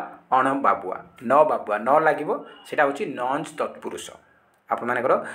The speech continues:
ସାରସ୍ୱତ ବ୍ୟାକରଣ ବହିରେ ମଧ୍ୟ ରହିଛି, ନ ବାବୁ ଯେ, ନ ବାବୁଆ, ଅଣ ବାବୁଆ। ତ ଏଇଟା ଆମର, ଏଇଟା ଆମର ତତ୍ପୁରୁଷ ଦେଇନି, ଏଇଠି ନଞ୍ଜ ବହୁବ୍ରୀହି ଦେଇଛି, ନଞ୍ଜ ବହୁବ୍ରୀହି ମାରିବା।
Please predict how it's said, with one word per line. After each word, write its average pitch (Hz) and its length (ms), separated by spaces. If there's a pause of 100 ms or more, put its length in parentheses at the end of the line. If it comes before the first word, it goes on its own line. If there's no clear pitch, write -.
(140)
ସାରସ୍ୱତ - 480
ବ୍ୟାକରଣ 117 340
ବହିରେ 117 260
ମଧ୍ୟ 113 240
ରହିଛି, 101 320 (360)
ନ 113 80 (140)
ବାବୁ 135 260
ଯେ, 127 140 (360)
ନ 123 60 (100)
ବାବୁଆ, 135 340 (460)
ଅଣ 120 140 (360)
ବାବୁଆ। 101 340
ତ - 180
ଏଇଟା 180 180
ଆମର, 202 180 (560)
ଏଇଟା 180 260
ଆମର 185 240
ତତ୍ପୁରୁଷ 160 460
ଦେଇନି, 147 400 (280)
ଏଇଠି 151 180
ନଞ୍ଜ 165 300
ବହୁବ୍ରୀହି 170 340
ଦେଇଛି, 175 220
ନଞ୍ଜ 131 340
ବହୁବ୍ରୀହି 113 320
ମାରିବା। 95 280